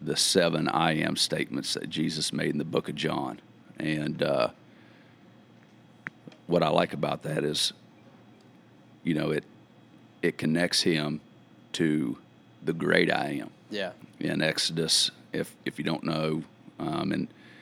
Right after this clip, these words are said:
Speaker 1: the book of Exodus, Moses is speaking to God, and God tells him to go to Pharaoh because Moses was from Jewish descent. He was a I-,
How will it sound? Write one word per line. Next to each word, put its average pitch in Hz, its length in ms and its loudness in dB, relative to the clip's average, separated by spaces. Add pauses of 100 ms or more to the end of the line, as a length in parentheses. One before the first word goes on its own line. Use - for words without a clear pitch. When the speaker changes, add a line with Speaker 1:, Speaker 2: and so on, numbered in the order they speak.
(220)
Speaker 1:
the - 80 -2
book 82 240 2
of - 120 -2
Exodus, 80 640 0 (680)
Moses 87 840 4 (440)
is 78 160 0
speaking - 440 2
to 82 80 2
God, 82 580 2 (120)
and - 140 -8
God 82 340 0
tells 85 300 4
him 80 120 0
to 80 80 -2
go 82 180 2
to 82 80 0
Pharaoh 80 800 2 (360)
because - 680 0 (1000)
Moses 85 720 4 (320)
was 80 340 2
from 80 380 0
Jewish 82 420 2
descent. 80 400 0
He 82 100 0
was 80 180 0
a 76 200 -2 (280)
I-, 80 200 2